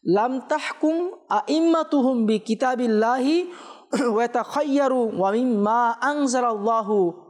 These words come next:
ইল্লা জাআলাল্লাহু বা'সাহুম বাইনাহুম।" নবী করিম সাল্লাল্লাহু আলাইহি ওয়াসাল্লাম ইরশাদ করেন, যে জাতি, যে শাসক আল্লাহ পাকের বিধান অনুযায়ী ন্যায় বিচার করে না,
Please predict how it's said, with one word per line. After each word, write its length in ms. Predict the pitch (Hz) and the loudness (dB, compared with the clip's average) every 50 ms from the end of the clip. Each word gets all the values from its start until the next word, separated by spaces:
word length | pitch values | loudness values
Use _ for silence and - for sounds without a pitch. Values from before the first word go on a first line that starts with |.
| - - | -8 -2
ইল্লা 460 | 262 277 269 254 240 233 226 220 208 | -2 0 2 2 2 2 2 2 0
জাআলাল্লাহু 1000 | 180 156 202 196 185 196 190 196 185 170 170 190 214 247 262 247 247 277 285 311 320 - - - - | 0 0 -2 0 0 0 0 0 0 0 0 0 2 2 0 0 0 0 0 -2 -2 -6 -12 -6 0
বা'সাহুম 920 | 277 180 190 262 - - - - - 277 285 285 247 254 233 220 196 180 165 | 0 2 2 2 0 0 -2 -2 0 0 0 0 0 -2 -4 -4 -4 -4 -2
বাইনাহুম।" 540 | 208 220 220 208 196 175 160 143 131 139 - - - _ _ - 196 | -2 0 0 0 0 0 0 -2 -4 -8 -10 -14 -20 _ _ -2 -2
নবী 140 | 214 220 277 | 0 0 0
করিম 180 | 269 277 269 247 | 0 0 0 0
সাল্লাল্লাহু 540 | - - 226 214 214 202 202 226 233 233 | 0 0 0 0 0 0 -2 -4 -2 -2
আলাইহি 100 | 247 226 | -2 -2
ওয়াসাল্লাম 220 | 220 214 226 208 190 | -2 -2 -2 -2 -2
ইরশাদ 180 | 190 226 233 | -2 -2 -2
করেন, 300 | - 214 190 196 202 247 339 - - - _ _ _ _ _ _ _ _ _ _ _ _ _ _ _ _ _ _ 220 175 | 0 0 0 2 0 -2 -4 -6 -12 -20 _ _ _ _ _ _ _ _ _ _ _ _ _ _ _ _ _ _ -6 -4
যে 220 | 160 233 262 277 | 0 0 0 0
জাতি, 520 | 196 226 208 208 - - 233 214 226 277 - - - - - - - - - - - _ - - | 0 0 -2 -2 -2 -2 -2 -2 -2 -4 -6 -12 -18 -20 -20 -20 -20 -20 -20 -20 -20 _ -12 -8
যে 460 | 151 156 226 247 269 277 294 302 349 339 - - - - _ _ _ _ _ _ _ _ _ _ _ _ | -4 0 2 2 2 2 0 -4 -6 -8 -12 -18 -20 -20 _ _ _ _ _ _ _ _ _ _ _ _
শাসক 760 | - - - - - 226 220 233 233 - - 247 214 208 220 220 - - - - - | -8 -4 -4 -2 -2 -2 -2 -2 -2 -2 0 0 0 0 -2 -4 -8 -16 -12 -6 -4
আল্লাহ 360 | 208 226 240 262 262 269 262 262 - | -2 0 0 0 0 0 -2 -2 -2
পাকের 360 | 240 240 240 - 247 233 208 | -4 -4 0 0 0 0 0
বিধান 600 | 156 139 143 165 175 170 160 208 220 247 262 240 | -4 -6 -4 -4 -4 -2 0 0 0 0 -2 -2
অনুযায়ী 600 | 220 202 208 185 190 202 180 156 156 165 202 - - - _ _ _ _ _ _ _ _ _ _ _ _ - | -2 -2 -2 0 0 2 2 2 0 -2 -4 -6 -12 -20 _ _ _ _ _ _ _ _ _ _ _ _ -10
ন্যায় 500 | 151 156 160 170 185 208 220 233 233 202 | -8 -4 -2 -2 0 0 0 0 0 0
বিচার 400 | 175 185 175 - 196 180 175 160 | -2 -2 -2 0 -2 -2 -2 -2
করে 280 | - 165 160 160 165 | -2 0 0 0 0
না, 380 | 160 151 139 139 208 240 247 | -2 -2 -4 -4 -4 -6 -10